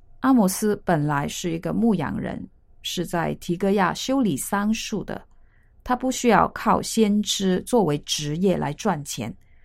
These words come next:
很多圣经学者认为阿摩斯本身就是一个非常富有的牧羊人。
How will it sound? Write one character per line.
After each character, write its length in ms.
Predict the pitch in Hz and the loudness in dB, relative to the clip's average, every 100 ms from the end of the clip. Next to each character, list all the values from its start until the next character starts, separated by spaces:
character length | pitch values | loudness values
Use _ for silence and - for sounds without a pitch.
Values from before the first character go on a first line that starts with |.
| - _ - | -20 _ -8
很 120 | - | 2
多 120 | 190 233 | 4 4
圣 200 | 320 220 | 6 6
经 160 | 226 | 4
学 180 | 226 160 | 4 2
者 200 | 175 139 | 2 0
认 200 | 190 180 | 0 0
为 140 | 147 160 | -2 0
阿 160 | 233 | 4
摩 140 | 226 180 | 4 4
斯 280 | - 196 190 | 2 0 0
本 240 | - 151 143 | 0 0 -2
身 440 | - 226 226 233 | 0 2 4 2
就 280 | 226 233 180 | 0 0 0
是 320 | 170 - 180 - | 0 -2 -2 -2
一 160 | 202 190 | -4 -4
个 180 | - 160 | -6 -6
非 220 | - 247 | 0 2
常 280 | 233 - 165 | 2 -2 -4
富 300 | 185 285 262 | -4 0 2
有 240 | 185 - - | 2 -2 -2
的 220 | 156 143 | -4 2
牧 200 | 220 196 | 2 2
羊 220 | 143 - | 0 -6
人。 200 | - - | -8 -10